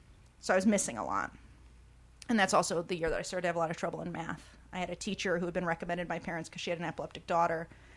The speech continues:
I remember going up to her and saying, "I'm sorry, you know, I just really don't understand the math, and I think it's 'cause of my seizures." My seizures were easy to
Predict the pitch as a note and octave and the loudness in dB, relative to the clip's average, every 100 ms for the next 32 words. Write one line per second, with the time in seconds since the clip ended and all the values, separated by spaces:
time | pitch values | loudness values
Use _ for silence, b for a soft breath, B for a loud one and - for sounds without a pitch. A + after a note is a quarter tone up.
0 | B - F3 F3 F3+ F3+ E3+ D#3+ - D3+ | B -4 -2 0 2 2 2 -2 -2 -2
1 | C3+ D#3+ F3 E3+ E3+ F3+ F3+ F3+ F3 F3 | -2 -2 -2 -2 -4 -6 -2 4 6 6
2 | F3 E3 D#3 D3 E3+ E3+ F3 F3 F3 E3 | 2 -2 -4 -4 -6 -4 -2 0 -2 -4
3 | - F3+ E3+ E3+ E3 E3+ - - E3 E3+ | -6 -4 -2 0 0 0 -2 -6 -6 -6
4 | F#3 F3+ - - F3 F3 D3+ - F3+ E3+ | -6 -6 -6 -4 -4 -4 -6 -4 -4 -4
5 | C#3+ D#3+ - G3+ A3 E4 D4+ C#4 G#3+ F#3+ | -4 -4 -6 0 2 4 6 4 4 4
6 | F#3+ F3 C#3+ | 4 4 2